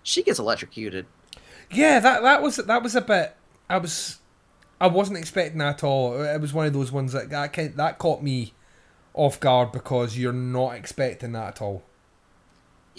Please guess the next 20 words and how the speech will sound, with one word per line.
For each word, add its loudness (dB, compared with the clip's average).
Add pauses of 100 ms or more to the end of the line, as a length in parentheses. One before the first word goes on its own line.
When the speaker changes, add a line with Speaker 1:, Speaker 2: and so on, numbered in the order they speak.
(240)
Speaker 1:
And, 6
and 0
after 0
this -4
is -12
where 0
the -12
humor 0
really -2
kicks -6
in. -4
I 0
think -6
some -2
of -2
the, 0
the -4
humor -2
stuff, -2
because -2